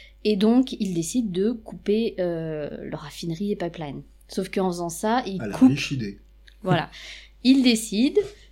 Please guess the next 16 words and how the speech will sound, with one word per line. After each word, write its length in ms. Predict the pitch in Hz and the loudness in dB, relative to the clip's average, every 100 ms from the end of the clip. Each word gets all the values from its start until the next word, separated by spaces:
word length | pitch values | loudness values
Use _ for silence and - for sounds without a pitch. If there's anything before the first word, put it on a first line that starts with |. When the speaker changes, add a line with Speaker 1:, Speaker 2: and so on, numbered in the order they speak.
| - | -6
Speaker 1:
euh, 420 | 196 185 185 180 180 | 0 2 2 2 2
enfin 180 | 180 | 0
le 80 | 175 | 0
gouvernement 560 | 185 220 226 214 208 202 | 2 6 6 6 4 2
en 80 | 170 | 0
place 320 | 180 175 190 | -2 -4 -4
décide 340 | 170 160 233 | -8 -6 -2
donc 200 | 196 185 | 0 0
de, 120 | 165 165 | -2 -4
de 120 | 151 | -8
couper, 460 | - 185 208 190 175 | -10 0 2 4 2
euh, 520 | 151 143 139 - 143 | -2 -4 -6 -6 -8
de 120 | 165 | -8
couper 320 | 165 - 180 | -10 -6 -4
donc 180 | 165 160 | -4 -8
ces 760 | - 165 151 147 139 139 - | -8 -6 -6 -8 -8 -10 -10